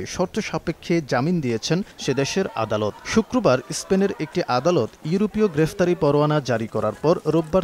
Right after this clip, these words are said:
তিনি আত্মসমর্পণ করেন। দশ ঘন্টা জিজ্ঞাসাবাদের পর তাদের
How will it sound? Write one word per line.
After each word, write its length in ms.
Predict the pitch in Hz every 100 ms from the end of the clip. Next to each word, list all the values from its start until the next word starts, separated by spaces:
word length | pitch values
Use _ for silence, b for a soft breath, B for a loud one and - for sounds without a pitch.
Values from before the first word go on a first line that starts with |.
| 208
তিনি 140 | 185 113 143
আত্মসমর্পণ 640 | 147 202 - 135 - 107 104 110
করেন। 200 | 113 101 - 143
দশ 140 | 196 - 147 135
ঘন্টা 300 | 160 185 208 170
জিজ্ঞাসাবাদের 640 | 127 123 - 110 110 107 -
পর 120 | 170 202 -
তাদের 240 | 127 110